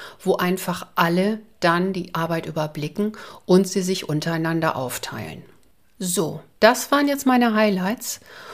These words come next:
Und bevor ich dir alles nochmal zusammenfasse und vor allen Dingen den Fall mit meinem Managementbeauftragten auflöse, kommt jetzt der Tipp,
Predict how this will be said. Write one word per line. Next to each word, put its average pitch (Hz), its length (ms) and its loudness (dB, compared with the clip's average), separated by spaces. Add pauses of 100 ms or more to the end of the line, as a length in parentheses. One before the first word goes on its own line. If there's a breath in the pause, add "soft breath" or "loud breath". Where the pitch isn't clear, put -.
Und 220 180 6
bevor 208 380 6
ich - 120 2
dir - 160 4
alles 254 240 2
nochmal 202 340 2
zusammenfasse 185 840 0 (160)
und 311 240 8
vor - 240 4
allen 170 240 4
Dingen 185 360 0 (240)
den 151 160 0
Fall 185 300 4
mit 175 180 0
meinem 160 220 -2
Managementbeauftragten - 1400 -2
auflöse, 160 760 0 (300 loud breath)
kommt - 260 -4
jetzt 247 300 4
der 277 120 8
Tipp, 208 320 -2